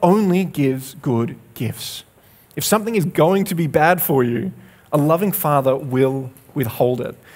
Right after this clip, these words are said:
If your son or daughter comes up to you asking for a snake, are you gonna give them a snake? No. There's a quote thrown ala-, around by a lot of pastors. It says, "Sometimes I thank God for the prayers left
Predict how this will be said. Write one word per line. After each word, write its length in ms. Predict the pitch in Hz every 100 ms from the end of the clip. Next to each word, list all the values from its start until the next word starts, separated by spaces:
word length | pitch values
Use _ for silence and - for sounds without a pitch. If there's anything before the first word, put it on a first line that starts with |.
| - - -
If 80 | 151
your 360 | 170 175 185
son 320 | - 151 165
or 100 | 160
daughter 220 | 139 156 151
comes 200 | 139 151
up 140 | 147
to 80 | 156
you 100 | 156
asking 380 | 139 147 - 143
for 160 | 151
a 40 | 139
snake, 520 | - 151 151 208 -
are 80 | 156
you 120 | 143
gonna 140 | 151
give 220 | 139 156
them 180 | 165 151
a 140 | - -
snake? 560 | - 151 196 262 - - - - _ _
No. 360 | 294 302 202 127 - - - - - _ _
There's 120 | 160 147
a 40 |
quote 420 | 147 180 165 160
thrown 320 | - 156 147
ala-, 300 | 143 135 143 147
around 320 | 131 139 135
by 120 | 127
a 20 |
lot 140 | 123 -
of 100 | -
pastors. 720 | 135 131 147 - 120 104 - - - - -
It 60 | -
says, 200 | 147 135
"Sometimes 640 | - 180 190 185 190 196
I 140 | - 127
thank 280 | 143 135 120
God 480 | 143 160 170 175
for 120 | - 131
the 80 |
prayers 520 | - - 151 156 160 135
left 440 | 127 127 -